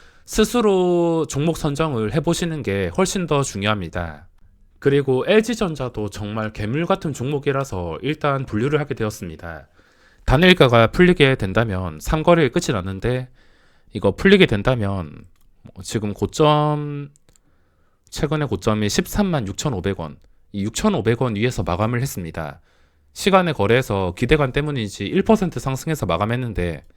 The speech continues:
어, 정말 거래 대금이 괴물같이 나올 수 있으므로 일단 분류하게 되었습니다. 최근에 너무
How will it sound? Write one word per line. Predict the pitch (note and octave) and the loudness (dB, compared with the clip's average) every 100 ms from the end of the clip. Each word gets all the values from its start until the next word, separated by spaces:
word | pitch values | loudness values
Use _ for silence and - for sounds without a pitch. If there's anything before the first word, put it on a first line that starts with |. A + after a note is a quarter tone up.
| _ _ _ _ _ _ _ _ _ _ _ _ | _ _ _ _ _ _ _ _ _ _ _ _
어, | - E2 | -12 -10
정말 | - A2 C3 F3 F3+ E3+ E3 E3 D#3 | -4 -4 2 4 6 6 4 2 -2
거래 | - G#2+ C#3+ | 0 4 4
대금이 | F3 F3+ D#3 | 4 2 0
괴물같이 | - G2+ C3+ F3 F3 - - G2+ | 0 0 2 2 0 -2 -2 2
나올 | F2 A2+ | 2 2
수 | A#2 | -2
있으므로 | - B2 B2 F#2+ F2 C#2 - _ _ _ - - | -6 -6 -4 -4 -6 -8 -14 _ _ _ -16 -10
일단 | A2+ A#2 A2+ A2 | -2 0 0 0
분류하게 | G#2 G#2+ C#3+ C3 | -2 2 2 2
되었습니다. | A2+ A2+ F#2 E2 F2 | 0 -2 -6 -8 -8
최근에 | E2+ C#3 C#3+ C3 | -4 -2 -2 -2
너무 | F#2 G#2+ C3+ C#3 C#3 | -2 0 0 -2 -4